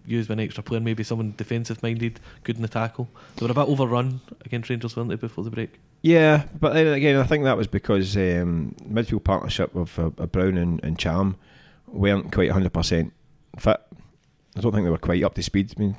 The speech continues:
Speaker 2: Scott Brown came back from injury, hadn't played an awful lot of games, two or three games. It wasn't quite hundred percent. Cham's been in and out all season, a few injury problems as well. He's the one that I think has got to step up. That's, that's, that's, that is your,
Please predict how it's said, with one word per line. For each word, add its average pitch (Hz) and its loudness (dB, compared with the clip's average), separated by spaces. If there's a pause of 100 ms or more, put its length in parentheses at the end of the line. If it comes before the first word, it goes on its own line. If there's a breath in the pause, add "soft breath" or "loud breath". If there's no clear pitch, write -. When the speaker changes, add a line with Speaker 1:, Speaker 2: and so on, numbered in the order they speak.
(100)
Speaker 2:
Scott - -2
Brown 175 2
came 90 -4
back 92 0
from 85 -2
injury, 90 2
hadn't 92 0
played 92 0
an 85 2
awful 95 0
lot 90 4
of 95 -2
games, 95 0 (420 loud breath)
two 107 0
or 92 0
three 90 2
games. 90 0
It - -8
wasn't 101 -2
quite - 0 (280)
hundred 92 -2
percent. 85 -2 (320 loud breath)
Cham's 101 2
been 82 0
in 92 4
and 90 6
out - 4
all 87 2
season, 92 0
a - -16
few 95 4
injury 90 2
problems 90 2
as 85 0
well. 90 2 (800 loud breath)
He's 156 6
the 139 8
one 110 6
that 104 4
I - -2
think 104 2
has 87 -6
got 90 0
to - -2
step - 0
up. - 2
That's, 104 -2
that's, 101 0
that's, 117 2
that 113 2
is 104 0
your, 98 2